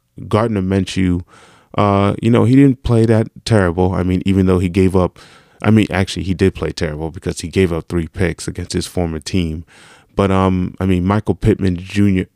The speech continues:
Michael Pittman Junior still had a solid game. The running game, I don't know what happened. Uh, we have Jonathan Taylor back, but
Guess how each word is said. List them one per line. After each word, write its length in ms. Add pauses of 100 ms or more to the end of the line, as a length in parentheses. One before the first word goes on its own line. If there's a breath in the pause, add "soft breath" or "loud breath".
Michael 300
Pittman 340
Junior 300
still 240
had 160
a 40
solid 580
game. 440 (400 loud breath)
The 140
running 320
game, 340
I 80
don't 180
know 120
what 240
happened. 580
Uh, 260
we 120
have 160
Jonathan 360
Taylor 280
back, 260
but 200